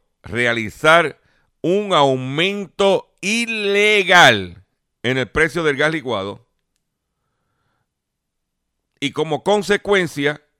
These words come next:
tendrán que devolverle el dinero a los consumidores que fue cobrado en exceso por consecuencia de dicho aumento.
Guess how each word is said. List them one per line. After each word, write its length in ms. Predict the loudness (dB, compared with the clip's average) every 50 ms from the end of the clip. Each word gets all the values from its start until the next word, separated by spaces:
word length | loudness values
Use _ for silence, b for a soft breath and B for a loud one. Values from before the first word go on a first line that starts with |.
| _ _
tendrán 540 | 0 2 2 2 0 -2 -2 0 0 -2 -2
que 200 | -4 -4 -2 0
devolverle 880 | 0 0 2 2 2 2 2 4 4 4 4 4 0 -6 -12 -14 -16 -20 _ _ _ _ _ _ 0
el 340 | 2 4 4 4 2 -2
dinero 560 | -6 -6 -6 -4 -4 -2 -2 0 0 2 2 4
a 60 | 4
los 220 | 6 4 4 4
consumidores 1160 | 0 -2 -2 -2 -4 -4 -6 -6 -6 -4 -2 2 4 4 6 6 4 2 0 -2 -6 -16 _ _ _ _ _ _ _ _ _ _ _ _ _ _ _ _ _ _
que 200 | 0 0 0 0
fue 440 | -4 -8 -8 -4 -2 -2 -2 -4 -4
cobrado 840 | -4 -4 -2 -2 -2 0 0 0 2 0 0 0 0 2 2 2
en 140 | 0 0 -2
exceso 840 | -2 -4 -6 -8 -6 -2 0 0 0 0 0 0 0 0 0 -2 -6 _ _ _ _ _ _ _ -2
por 220 | -2 -2 -2 -2
consecuencia 1000 | -2 -4 -4 -2 -2 -4 -4 -4 -4 -4 -2 0 0 -2 -4 -4 -4 -2 -2 0
de 200 | 0 -2 -2 -2
dicho 520 | -4 -6 -8 -8 -6 -6 -6 -6 -4 -4
aumento. 640 | -4 -4 -2 -2 -4 -6 -6 -8 -8 -12 -18 -20 _